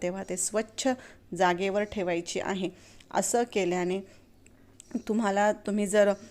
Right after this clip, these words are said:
अ, पॉलिटिशियनमध्ये असाल, तर त्याच्यातसुद्धा तुम्हाला यश मिळेल किंवा तुम्ही एखादी परीक्षा देत असाल, त्याच्यातसुद्धा तुम्हाला नक्कीच यश मिळेल.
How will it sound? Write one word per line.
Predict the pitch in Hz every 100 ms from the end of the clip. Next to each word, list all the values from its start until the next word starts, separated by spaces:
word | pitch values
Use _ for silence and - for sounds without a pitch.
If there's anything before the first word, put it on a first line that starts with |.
| -
अ, | - 185 180 180 175 - - - -
पॉलिटिशियनमध्ये | 196 196 208 202 214 214 202 196
असाल, | 185 190 180 175
तर |
त्याच्यातसुद्धा | 190 190 - 208 196 190
तुम्हाला | 208 208 208 190
यश | 185 190 190
मिळेल | 190 180 180 -
किंवा | 180 190
तुम्ही | 185 190
एखादी | 190 208 180
परीक्षा | 185 190 190 -
देत | 185 196 190
असाल, | 190 - 180 - - - -
त्याच्यातसुद्धा | 196 240 226 - 180 196
तुम्हाला | 196 196 185
नक्कीच | 196 196 - 220 214
यश | 180 180 180
मिळेल. | 185 170